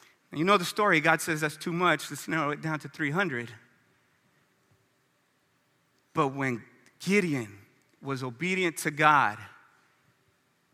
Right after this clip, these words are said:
man, an army got behind Gideon.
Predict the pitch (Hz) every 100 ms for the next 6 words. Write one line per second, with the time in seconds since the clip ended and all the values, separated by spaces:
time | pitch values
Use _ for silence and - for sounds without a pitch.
0 | _ 110 139 139 120 95 95 - _ _
1 | _ _ _ _ _ _ _ _ _ _
2 | _ _ 107 - 165 165 147 131 135 123
3 | 120 123 123 117 117 113 104 92